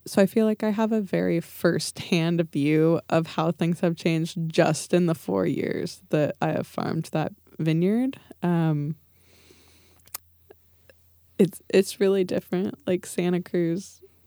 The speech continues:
is a place that gets some of the heaviest rainfall in California historically, and we never had to irrigate in the vineyards. And now we have to irrigate 'cause it <laughs> barely, barely rains for,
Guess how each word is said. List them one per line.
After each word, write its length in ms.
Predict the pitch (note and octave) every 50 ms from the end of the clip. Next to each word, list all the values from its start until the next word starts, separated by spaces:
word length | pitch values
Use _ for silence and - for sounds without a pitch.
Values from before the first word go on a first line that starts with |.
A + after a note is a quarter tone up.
| _ _ _ _ _ _ _ _ _ _ _
is 180 | F3+ F3 F3+ F#3
a 60 | F3+
place 400 | - - - - F#3+ - - - -
that 220 | - F3 E3 - - - _ _ _ _ _ _ _ _ -
gets 280 | - - E3+ - - -
some 140 | F#3+ F#3 F3+
of 120 | F3+ F#3+
the 80 | - F3+
heaviest 540 | - - D#3+ D3 - - - E3+ - -
rainfall 540 | - - E3+ E3 E3 D#3+ - - - - F3
in 120 | F3 F#3 F#3+
California 760 | - F#3 F3+ F3+ F3+ - - F#3 E3+ E3 F#3 F#3 F3 F3+
historically, 920 | F#3+ F#3 G3 F#3 - - - - - - F3 - - F3+ E3+ F3 G3 G3 - _ _ _ _ - - - - - - _ _ _ _ _
and 220 | E3+ E3+ F3 E3+
we 140 | E3 F3 F#3
never 380 | F3+ F3 E3+ E3 D#3+ E3+ E3 F3
had 240 | F3 F#3+ - F3 -
to 180 | - - - F3
irrigate 600 | E3+ E3+ F3 F3 - - F3+ F3+ F3+ F#3 F#3 - _ -
in 140 | F#3 F#3
the 80 | F3 E3+
vineyards. 680 | F#3 - F#3 F#3 F#3 F#3 F#3 F#3 F#3 F#3+ - - - _ - _ _ _ _ _
And 140 | E3+ F3 F3+
now 420 | F3+ E3+ F3 E3+ F3+ F#3 - - -
we 120 | - G3
have 220 | G3 F#3 F3+ F3+ -
to 100 | - -
irrigate 520 | - F3+ F3+ F3+ F3+ F#3 F#3+ F#3 F#3+ - -
'cause 200 | G3 A3 A3 F3
it 180 | G3 A3+ - -
<laughs> 60 | -
barely, 560 | G#3 A#3+ A3+ - G3+ G3 A3+ E3+ F3+ A3+ A3+ - G3 - - -
barely 360 | G3+ G3+ A3 A3 G#3+ G3 F#3
rains 440 | F3+ F#3 F#3+ F3+ E3+ E3+ F3 F3+ -
for, 240 | - - F3+ E3